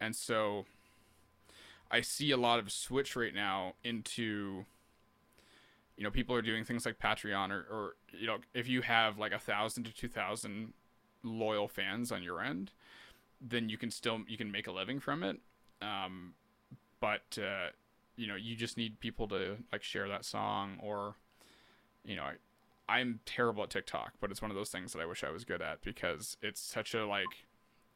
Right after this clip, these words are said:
it's, it's such a huge, um, marketing,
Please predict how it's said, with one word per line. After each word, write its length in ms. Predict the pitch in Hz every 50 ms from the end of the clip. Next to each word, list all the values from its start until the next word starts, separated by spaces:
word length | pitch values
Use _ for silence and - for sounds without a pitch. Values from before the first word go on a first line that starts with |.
| - _ _ _ _ - -
it's, 320 | 117 110 - - - - -
it's 120 | 123 -
such 160 | - 120 -
a 40 | 120
huge, 680 | - - - 123 117 110 107 104 104 - - - - - _ - - - - - - - - - - - _ -
um, 420 | - 104 95 90 90 90 85 80 -
marketing, 800 | 101 101 98 95 98 - - 92 87 95 90 90 90 82 80